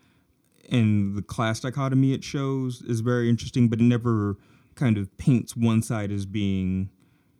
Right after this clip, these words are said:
the right side and one side is objectively wrong. They're kind of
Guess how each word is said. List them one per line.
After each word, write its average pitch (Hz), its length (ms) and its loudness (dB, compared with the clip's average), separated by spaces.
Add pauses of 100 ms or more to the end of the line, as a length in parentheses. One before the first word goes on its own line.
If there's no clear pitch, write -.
(140)
the 117 240 -4
right 104 380 -2
side 101 280 0
and 98 140 2
one 101 120 2
side 95 200 -4
is 95 140 -4
objectively 95 580 -4
wrong. 104 340 -2
They're 101 100 -2
kind 104 360 -2
of 92 480 -6